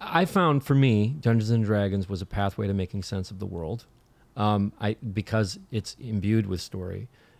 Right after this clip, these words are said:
But do you think that audiences in general are coming to a theater to make sense of the world or to be distracted or provoked, or are there a variety of reasons that people go? Is there a common theme? And I know there's a common theme in players that you mentioned that you think is, is,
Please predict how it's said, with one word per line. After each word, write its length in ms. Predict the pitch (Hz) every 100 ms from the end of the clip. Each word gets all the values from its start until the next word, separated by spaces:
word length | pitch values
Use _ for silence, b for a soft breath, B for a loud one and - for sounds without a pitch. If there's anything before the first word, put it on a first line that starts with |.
| _ -
But 400 | 107 107 87 - _ _ -
do 100 | 123
you 140 | 151
think 240 | 160 190 185
that 160 | 156 - _
audiences 680 | 113 113 131 147 - 156 135
in 140 | 117
general 640 | 98 98 110 120 135 147 -
are 200 | 117 113
coming 340 | - 117 117
to 120 | - 120
a 40 |
theater 340 | 113 123 123 127
to 100 | 127
make 180 | 123 123
sense 260 | 123 120
of 80 | 123
the 60 | 117
world 480 | 117 143 165 170 123
or 80 |
to 120 | 107 113
be 220 | 104 107
distracted 720 | 113 - - 127 143 - 156
or 100 | 123
provoked, 600 | 98 110 104 117 139 135
or 140 | 113 110
are 40 |
there 120 | 104 104
a 60 |
variety 480 | 95 101 104 117 143
of 120 | 131
reasons 340 | 139 135 147 135
that 100 | 135
people 240 | 143 147
go? 320 | 135 135 143
Is 140 | 147 107
there 100 | 117
a 60 |
common 460 | - 120 117 120 110
theme? 420 | - 113 117 120
And 160 | 110 110
I 80 | 139
know 80 |
there's 140 | 143 123
a 40 |
common 340 | - 123 117 107
theme 200 | 117 110
in 100 | 98
players 420 | - 123 117 101
that 120 | 107
you 100 | 117
mentioned 380 | 98 95 - 110
that 80 | 107
you 100 | 98
think 260 | - 101 104
is, 200 | 92 -
is, 300 | 110 98 117